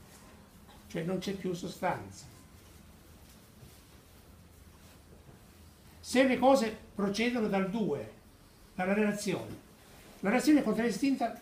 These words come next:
dal dogma della transustanziazione, dell'Eucaristia, non c'è più sostanza,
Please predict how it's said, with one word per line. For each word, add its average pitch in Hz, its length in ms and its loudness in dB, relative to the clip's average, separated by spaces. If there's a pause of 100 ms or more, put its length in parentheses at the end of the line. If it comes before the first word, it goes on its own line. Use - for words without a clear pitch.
(100)
dal 208 380 2
dogma 262 480 8
della 220 500 -2 (140)
transustanziazione, 240 1300 0 (180)
dell'Eucaristia, 208 800 -4 (440)
non 262 160 6
c'è 277 200 4
più 330 160 6
sostanza, 175 680 0